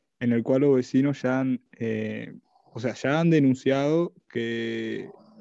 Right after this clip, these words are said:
ya se está empezando a hacer el derrumbe, posiblemente para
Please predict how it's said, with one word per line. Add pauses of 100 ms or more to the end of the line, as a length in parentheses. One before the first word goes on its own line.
(460)
ya
se
está
empezando
a (320)
hacer
el
derrumbe,
posiblemente
para